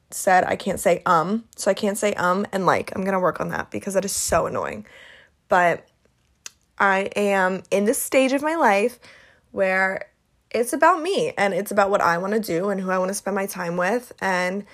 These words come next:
I'm manifesting a lot and I'm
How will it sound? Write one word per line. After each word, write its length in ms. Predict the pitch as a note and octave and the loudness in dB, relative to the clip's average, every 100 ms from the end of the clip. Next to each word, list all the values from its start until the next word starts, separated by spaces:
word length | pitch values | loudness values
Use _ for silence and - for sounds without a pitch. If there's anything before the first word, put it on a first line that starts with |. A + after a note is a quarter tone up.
| - - - | -20 -10 -4
I'm 200 | F#3+ F3+ | -2 0
manifesting 920 | F3+ G#3 G#3+ G3+ G#3 - G3+ G3+ - - | 0 -2 0 -2 -2 0 0 0 -4 0
a 160 | F#3+ | 2
lot 800 | F#3 F3 F3 E3 A3 - - - - - - _ _ | 2 2 6 6 4 0 -12 -12 -12 -20 -20 _ _
and 420 | F#3+ F3+ F3 F3 | 0 0 0 -2
I'm 500 | F#3+ F#3 F3+ F3+ F#3+ | -2 0 -2 -4 -8